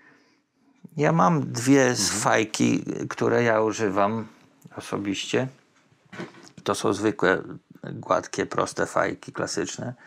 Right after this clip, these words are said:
Speaker 1: Jakoś sobie nie wyobrażam, żebym palił w rzeźbionej fajce.
Speaker 2: Czyli jednak, mimo że słyniesz z fajek rzeźbionych, to jednak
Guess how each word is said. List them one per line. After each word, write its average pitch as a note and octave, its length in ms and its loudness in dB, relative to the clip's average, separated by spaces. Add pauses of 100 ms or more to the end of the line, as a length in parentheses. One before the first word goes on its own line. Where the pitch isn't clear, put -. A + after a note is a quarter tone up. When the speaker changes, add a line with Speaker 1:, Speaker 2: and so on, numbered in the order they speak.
(580)
Speaker 1:
Jakoś - 640 -6 (240)
sobie G#2 260 -4
nie A2 160 -4
wyobrażam, F#2+ 600 -2
żebym F2 320 -6
palił F2+ 360 -4
w F#2+ 40 -8
rzeźbionej F2 520 -6
fajce. - 240 -8
Speaker 2:
Czyli G2 240 0
jednak, A2 300 2 (420)
mimo C#3 260 4
że A2 380 4
słyniesz A2 380 2
z - 40 -6
fajek G2+ 260 2
rzeźbionych, A2 480 0
to G#2+ 100 -2
jednak G2 540 0